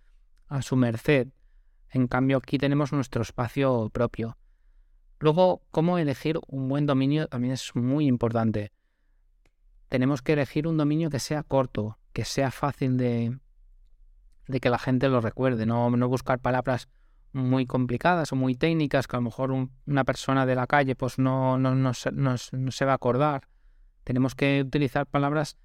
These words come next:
que la gente asocie primero con nosotros, como os decía, con nuestro nombre,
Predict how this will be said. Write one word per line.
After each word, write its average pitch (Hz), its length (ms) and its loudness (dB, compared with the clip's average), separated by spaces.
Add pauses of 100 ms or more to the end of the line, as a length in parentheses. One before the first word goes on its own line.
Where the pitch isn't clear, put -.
(500)
que 143 120 0
la 135 120 0
gente 139 500 0 (720)
asocie 135 540 0
primero 131 360 2
con 120 160 0
nosotros, 160 640 -2
como 123 220 0
os 120 100 0
decía, 127 380 0
con 117 160 0
nuestro 117 320 -2
nombre, 156 480 0